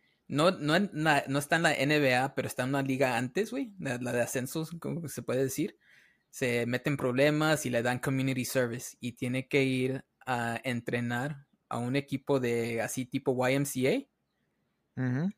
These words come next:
Speaker 1: Este,
Speaker 2: No lo he visto, no lo he visto, fíjate.
Speaker 1: eh, pero todos tienen así algún tipo de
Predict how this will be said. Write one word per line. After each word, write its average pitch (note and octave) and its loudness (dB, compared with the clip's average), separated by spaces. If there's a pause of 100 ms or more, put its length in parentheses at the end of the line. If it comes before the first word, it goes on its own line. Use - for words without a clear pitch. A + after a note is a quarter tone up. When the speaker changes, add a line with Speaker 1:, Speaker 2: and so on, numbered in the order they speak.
Speaker 1:
Este, B2 2
Speaker 2:
No D3+ 6
lo D#3+ 10
he D3+ 12
visto, A#2 4
no B2 0
lo B2 4
he - 2
visto, A#2 -2
fíjate. A#2 -2 (240)
Speaker 1:
eh, C3 2
pero B2+ 4
todos C#3+ 2
tienen D3 2
así C3 0
algún B2+ 0
tipo C3+ 2
de A#2 -2